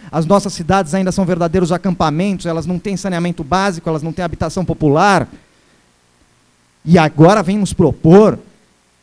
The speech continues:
que o Estado corte esses investimentos,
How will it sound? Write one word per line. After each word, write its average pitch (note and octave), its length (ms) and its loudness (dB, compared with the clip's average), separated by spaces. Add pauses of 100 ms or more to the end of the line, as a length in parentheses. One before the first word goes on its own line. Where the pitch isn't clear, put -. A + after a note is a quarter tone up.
(280)
que E3 100 -4
o E3+ 40 2
Estado F3+ 680 -2 (300)
corte G#3 460 6
esses D3 240 -8
investimentos, C3 1080 -6